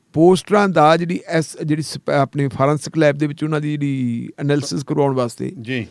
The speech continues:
Speaker 1: ਅਸੀਂ ਨਮੂਨੇ ਲਏ ਹੱਥ ਲਿਖਤ।
Speaker 2: ਹੂੰ, ਹੂੰ।
Speaker 1: ਤੇ ਨਮੂਨੇ ਕਿੰਨੇ ਲਏ ਆ ਜੀ? ਕਹਿੰਦੇ ਨਮੂਨੇ ਅਸੀਂ ਲਏ ਆ ਨੜਿਨਵੇਂ, ਨੱਬੇ, ਨੱਬੇ ਦੇ ਕਰੀਬ ਉਹਨਾਂ ਨੇ
Speaker 2: ਚਲੋ,
Speaker 1: ਕਹਿੰਦੇ
Speaker 2: ਹਾਂਜੀ।
Speaker 1: ਮ-, ਨਮੂਨੇ ਲੈ ਲਏ ਜੀ।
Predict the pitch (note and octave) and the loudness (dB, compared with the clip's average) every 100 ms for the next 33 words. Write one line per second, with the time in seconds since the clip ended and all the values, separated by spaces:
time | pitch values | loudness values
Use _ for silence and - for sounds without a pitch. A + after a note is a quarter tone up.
0 | _ - F3+ B3 A3+ E3+ F3 G3 F#3 D#3 | _ -4 0 2 4 4 2 2 2 2
1 | E3 C3 C3+ - G#2+ - _ _ C#3 D3 | 2 -2 -8 -10 -14 -16 _ _ -8 -8
2 | B2+ G2+ - _ - D#3+ D#3 C#3 D3+ F#3 | -8 -10 -16 _ -4 -2 0 0 2 2
3 | F#3+ G3 G3+ G3+ G3 F#3 F#3 F#3 F#3 E3+ | 2 2 2 4 4 2 -2 -2 -2 -2
4 | D3+ D3+ E3+ D#3 D3+ C#3+ C#3+ E3+ D#3 C3+ | -2 -2 0 0 0 0 2 2 2 0
5 | A#2+ A#2 B2+ C#3+ D3+ F3 F3+ E3+ G3 F3+ | -2 -4 -4 -4 -4 -2 0 4 4 2
6 | F3+ E3+ E3 D#3 D3 D#3 D3+ C#3+ - D3+ | 0 -2 0 0 2 0 -2 -4 -6 -4
7 | D3 C#3 C#3+ B2+ A2 F#2+ G#2+ | 0 4 4 4 2 -6 -12